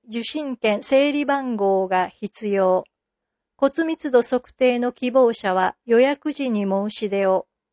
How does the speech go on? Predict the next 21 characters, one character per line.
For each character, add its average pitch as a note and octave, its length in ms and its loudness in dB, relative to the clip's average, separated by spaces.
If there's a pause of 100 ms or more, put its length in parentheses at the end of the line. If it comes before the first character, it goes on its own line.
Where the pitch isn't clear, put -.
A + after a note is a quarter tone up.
(320)
詳 C4+ 260 2
細 C4 340 0
は A#3 280 2
四 - 180 -6
月 D4 300 -2
中 B3+ 320 -4
旬 A#3+ 300 -2
に A#3 120 -2
送 A#3 300 0
付 A#3+ 140 -10
し - 160 -10
た A3+ 160 0
受 A#3+ 200 -4
診 C4 360 -6
券 G#3 320 -4
に G3 180 -4
同 A#3 240 2
封 B3 320 -4
の A#3+ 300 0
案 A#3+ 240 -4
内、 A3+ 380 -2